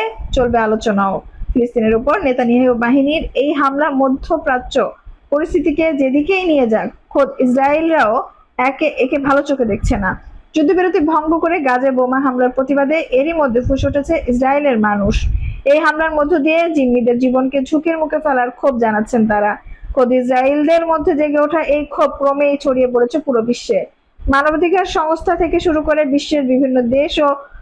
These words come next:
সংগঠন গাজায় হামলার তীব্র নিন্দা জানাতে শুরু করেছেন। বস্তুত প্রায় হাতছাড়া ক্ষমতা আঁকড়ে ধরতে গিয়ে যে মরণ খেলায় নেমে এসেছেন ইসরায়েলের প্রধানমন্ত্রী,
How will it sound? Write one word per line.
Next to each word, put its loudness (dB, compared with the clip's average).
সংগঠন 0
গাজায় 0
হামলার 0
তীব্র 2
নিন্দা 2
জানাতে 0
শুরু 2
করেছেন। -2
বস্তুত 2
প্রায় 2
হাতছাড়া 0
ক্ষমতা 0
আঁকড়ে 0
ধরতে 0
গিয়ে 2
যে 2
মরণ 0
খেলায় 0
নেমে 2
এসেছেন 0
ইসরায়েলের 2
প্রধানমন্ত্রী, 0